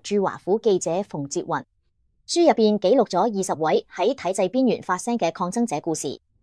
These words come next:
法新社捕捉到樓下書舍一名員工着住「我係書店店員，上衣」背後被鎖上手扣嘅相片傳出之後，立即火爆全網。有網友留言，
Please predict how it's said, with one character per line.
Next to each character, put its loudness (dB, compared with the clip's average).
法 2
新 -2
社 6
捕 6
捉 0
到 6
樓 6
下 -4
書 -2
舍 0
一 2
名 0
員 -4
工 -2
着 -2
住 -2
「我 -4
係 0
書 0
店 0
店 0
員， -2
上 2
衣」 0
背 4
後 2
被 4
鎖 0
上 0
手 0
扣 0
嘅 -2
相 -4
片 -6
傳 -8
出 -2
之 -4
後， 4
立 2
即 -4
火 4
爆 2
全 -6
網。 0
有 6
網 6
友 6
留 6
言， -2